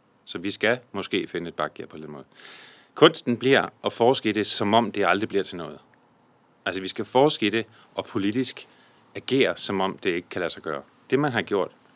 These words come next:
i Glasgow, mener jeg, bygger på en forudsætning om, at det kan lade sig gøre med de naturbaserede løsninger i hvert fald. Og det vil sætte skub i den teknologiske udvikling for C O to fangst på andre måder.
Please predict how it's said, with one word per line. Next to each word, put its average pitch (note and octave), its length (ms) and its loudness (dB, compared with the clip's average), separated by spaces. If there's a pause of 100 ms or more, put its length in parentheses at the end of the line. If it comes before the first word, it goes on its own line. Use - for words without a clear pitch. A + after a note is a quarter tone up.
(220)
i F#2+ 60 -14
Glasgow, G#2 560 0 (120)
mener F#2 280 -4
jeg, F2 300 -4 (600)
bygger A#2 280 0
på - 160 -6
en E2+ 100 -2
forudsætning F2 560 -4
om, D#2+ 140 -8 (500)
at - 200 -8 (200)
det C3+ 100 -8
kan C3 180 -2
lade G2+ 120 -4
sig F#2 140 -4
gøre F2+ 200 -2
med D#2 380 -4 (240)
de E2+ 80 -8
naturbaserede E2+ 680 -4
løsninger E2 480 -6
i - 180 -12
hvert D#2+ 200 -4
fald. E2 220 -4 (520)
Og - 120 -4
det - 80 0
vil F#2+ 80 2
sætte - 220 0
skub - 400 2
i F2 380 -4
den F2 100 -6
teknologiske F2 540 -6
udvikling E2+ 540 -6
for D2 340 -2 (600)
C - 80 -10
O D#2+ 60 -2
to D#2 200 -4
fangst D2 340 -8
på E2+ 80 -8
andre F#2 180 -8
måder. E2 240 -8